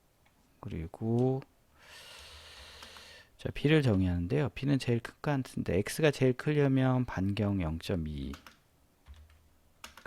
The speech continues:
제일 큰 거죠. 그러면 우리가 X 값은 영에서 영점이 사이에 있을 거다라고 우리가 생각을 하고 이렇게 적었습니다. 그러면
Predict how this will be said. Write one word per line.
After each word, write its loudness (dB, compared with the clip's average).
제일 -2
큰 -4
거죠. -2
그러면 0
우리가 -2
X -8
값은 -4
영에서 -2
영점이 -6
사이에 -4
있을 -8
거다라고 -6
우리가 -12
생각을 -8
하고 -8
이렇게 -10
적었습니다. -6
그러면 2